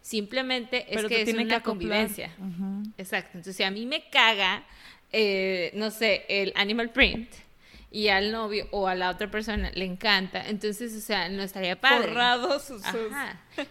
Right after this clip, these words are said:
Speaker 1: no estaría padre. Entonces, tienes que llegar a un punto medio. Entonces, para mí sería eso, tener un libre styling, freestyling de redecoración.
Speaker 3: Ah, estaría
Speaker 2: Ay,
Speaker 3: padre.
Speaker 2: no había pensado en eso. Me vienen mil ideas a la
Speaker 3: Porque
Speaker 2: mente.
Speaker 3: sí.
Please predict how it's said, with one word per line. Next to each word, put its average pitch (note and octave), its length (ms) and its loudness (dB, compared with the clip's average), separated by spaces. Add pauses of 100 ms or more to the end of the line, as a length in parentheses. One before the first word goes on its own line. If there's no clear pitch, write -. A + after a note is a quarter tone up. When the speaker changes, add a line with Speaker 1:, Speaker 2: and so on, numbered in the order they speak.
(100)
Speaker 1:
no G#3 80 -4
estaría A#3+ 340 2
padre. C#4+ 240 6
Entonces, G#3+ 260 -4
tienes C4+ 180 -4
que C4+ 80 -4
llegar B3 200 2
a - 20 2
un A#3+ 80 0
punto G#3+ 240 -4
medio. E3 200 -6
Entonces, F3+ 200 -10
para G#3+ 220 4
mí B3+ 180 -2
sería A3 340 -2
eso, E3 160 -10
tener F#3+ 340 -6
un G#3+ 120 -8
libre F#3+ 320 -6
styling, - 420 -14 (220)
freestyling F#3+ 720 2
de - 280 -6
redecoración. - 600 -12 (760)
Speaker 3:
Ah, G#3+ 300 -4
estaría D#4 280 -4
Speaker 2:
Ay, D4+ 80 -4
Speaker 3:
padre. G3+ 280 -2
Speaker 2:
no G#3+ 60 2
había A#3+ 200 2
pensado A3 420 -2
en G#3 140 0
eso. G3+ 480 -4 (360)
Me G3+ 100 4
vienen A#3 480 6
mil G#3+ 340 6
ideas G#3 320 2
a G#3+ 60 0
la F#3+ 80 0
Speaker 3:
Porque E3 160 2
Speaker 2:
mente. F3 280 -2
Speaker 3:
sí. - 60 -20